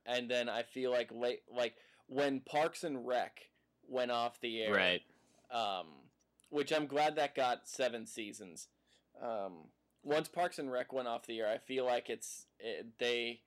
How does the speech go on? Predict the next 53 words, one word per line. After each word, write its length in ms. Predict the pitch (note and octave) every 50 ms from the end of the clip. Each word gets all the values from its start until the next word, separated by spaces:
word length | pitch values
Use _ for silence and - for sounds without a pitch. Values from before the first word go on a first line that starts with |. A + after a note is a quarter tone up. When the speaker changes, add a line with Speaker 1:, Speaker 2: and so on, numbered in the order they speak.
| _ _ _ _ _ _ _ _ _
Speaker 1:
they 100 | C3+ C3
haven't 320 | B2+ C#3 D#3 E3 F#3 F#3
really 240 | D#3+ D#3 D3+ D3+ C#3+
found 500 | C#3 - - C#3 C3+ C3+ C3+ C#3 C#3 B2+ -
their 240 | C3+ C3 B2+ A#2+ A2 - - _ _
big 480 | C3+ C3 C3 C3 C3 C3 A#2+ B2+ B2 A#2+ - _ - - -
hit 420 | C#3 C3+ B2+ G#2 - - - - - _ _ _
since 480 | - - - - C3 B2+ B2 A#2 - -
then. 220 | - E2 D#2 D2+ D2+ - -
And 320 | - B2+ B2+ B2+ B2+ A#2+ - _ _ _ _ _ _ _ -
maybe 220 | C3+ C3+ C#3 D3
that's 240 | C3+ C#3 C3 - -
just 200 | - C#3 C3 -
because 380 | - C3 - - C3 B2 A#2 - -
I 360 | A#2 A#2 A#2 A#2 A2+ A2 A2 -
haven't 320 | - A#2 A2+ G#2 A2 F#2+ -
paid 200 | - B2 A#2+ A2+
attention, 480 | G#2 G2+ - D3+ D#3+ E3 D#3+ - F3 E3
and 180 | D#3 C#3 C3
maybe 240 | B2+ B2+ B2+ B2+ C3
it's 140 | B2+ A#2+ -
because 380 | _ - A#2 - C3+ B2 A#2 A2
the 160 | A2 A#2 A#2+
only 260 | A#2+ A#2+ A#2+ A#2 A#2+
N 120 | A#2+ A#2
B 120 | A2 A2+ A2
C 220 | - - A#2+ A#2
show 260 | G#2+ - - B2 A2+
that 140 | G#2+ G#2+ A2
I 60 | G#2+
watch 340 | G#2 G#2 G2+ G2+ G2+ F#2+ -
is 120 | - - - _
Blacklist. 640 | - A#2+ B2 A#2+ G2+ E2+ - - E2+ C#2+ - - - -
I 100 | - A#2+
don't 100 | A2+ A2
know. 160 | G#2 F#2+ D#2+ - _ _ - - _ _
And 160 | C3 C3 C3
we're 80 | C3+ C#3
not 180 | C#3 C#3 C#3+ A#2 A2
gonna 160 | D3 B2+ C3
Speaker 2:
<laughs> 20 |
Speaker 1:
wa-, 320 | B2+ A2+ A2 A2+ - - C3+
we're 80 | C3+
not 240 | C3+ C#3 D3 D3+ -
gonna 220 | E3 D#3+ D3+ C#3+ C3 A#2+ - - _ _ _ _ _ _ C#3+ C3+ - _ _ _
ball 200 | C3+ C3 C3 C3
wash 340 | C3 B2+ B2+ B2 B2+ - -
James 400 | - C3 B2 A#2+ A#2 A#2 - -
Spader 360 | - B2+ B2 A2+ A2 G2+ F#2
again 240 | - - F#2+ F2+ F#2
on 120 | F#2 F#2+
this 120 | G2+ F#2+ -
podcast. 600 | - - G2 F2 E2+ - - G2+ E2 C#2 - -